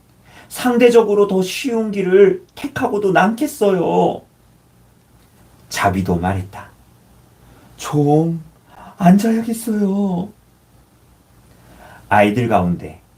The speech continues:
막내는 급기야 훌쩍거리기 시작했다.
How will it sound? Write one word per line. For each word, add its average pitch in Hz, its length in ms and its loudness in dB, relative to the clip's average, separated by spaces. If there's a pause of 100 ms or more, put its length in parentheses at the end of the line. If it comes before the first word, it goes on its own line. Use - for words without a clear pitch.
(300)
막내는 92 680 -2 (540)
급기야 - 580 -4 (540)
훌쩍거리기 156 720 0
시작했다. - 580 -18